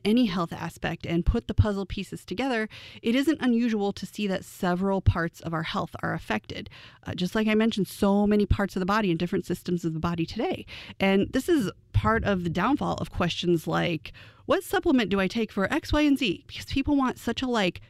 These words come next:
check off the box kind of answer. But the complexity in these issues won't ever be solved with a single supplement or an exact foolproof dose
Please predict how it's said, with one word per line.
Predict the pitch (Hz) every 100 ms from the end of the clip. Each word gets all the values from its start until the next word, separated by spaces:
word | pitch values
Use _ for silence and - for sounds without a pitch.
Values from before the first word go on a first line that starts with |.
| _ _ -
check | 196 202
off | 214 -
the | 208
box | 202 185 -
kind | - 196
of | 185
answer. | 220 285 - - 202 - - -
But | 202 202
the | 208
complexity | - 233 208 269 302 - 254
in | 202
these | 185 180
issues | 185 - 190 185 170 165
won't | 170 190 - _
ever | 175 180 175
be | 175 170
solved | - 160 160 165
with | 156
a | 147
single | - 226 220
supplement | 196 - - 151 156 -
or | - 160
an | 160
exact | 160 165 165 190 214 -
foolproof | - - 240 233 214 - 196 185
dose | 175 170 160 -